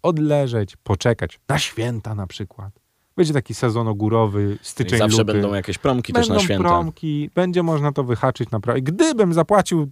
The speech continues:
Speaker 1: trzy stówy za to,
Speaker 2: To byłbyś teraz niezadowolony.
Speaker 1: może trochę, ale no nie dałbym siódemki na Metacriticu,
Speaker 2: No
Speaker 1: wiesz.
Speaker 2: tak, tak, tak.
Speaker 1: Nie, a gracze dają.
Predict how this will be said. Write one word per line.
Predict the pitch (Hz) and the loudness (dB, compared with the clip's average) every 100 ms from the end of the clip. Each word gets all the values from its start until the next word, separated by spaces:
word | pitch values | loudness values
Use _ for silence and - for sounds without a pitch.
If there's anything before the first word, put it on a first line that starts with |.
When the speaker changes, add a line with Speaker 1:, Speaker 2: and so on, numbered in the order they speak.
| - | -8
Speaker 1:
trzy | - - | -2 0
stówy | 165 - 165 143 | 2 2 2 4
za | 151 | 2
to, | 147 240 302 - _ | 2 -2 -2 -10 _
Speaker 2:
To | - | -4
byłbyś | 107 110 104 | 0 0 -2
teraz | - 107 104 | -2 -2 -2
niezadowolony. | 110 107 110 107 104 95 80 | -4 -2 -2 0 -2 -4 -6
Speaker 1:
może | 339 415 392 359 | 0 0 2 -2
trochę, | 330 294 226 - | -2 -2 -2 -2
ale | 160 147 | 0 2
no | 175 | 2
nie | 170 120 | 2 4
dałbym | 127 139 151 | 2 2 -2
siódemki | - 240 151 107 | -2 -2 0 -2
na | 80 | -2
Metacriticu, | 71 80 - 78 67 - | -4 -8 -12 -14 -14 -6
Speaker 2:
No | 98 | 0
Speaker 1:
wiesz. | 120 | 0
Speaker 2:
tak, | 85 80 | 0 -6
tak, | - 82 - | -10 -12 -12
tak. | - 62 | -18 -12
Speaker 1:
Nie, | 80 113 | -4 0
a | 139 | 0
gracze | 101 107 87 120 | 2 2 2 2
dają. | 180 120 76 | 2 2 -2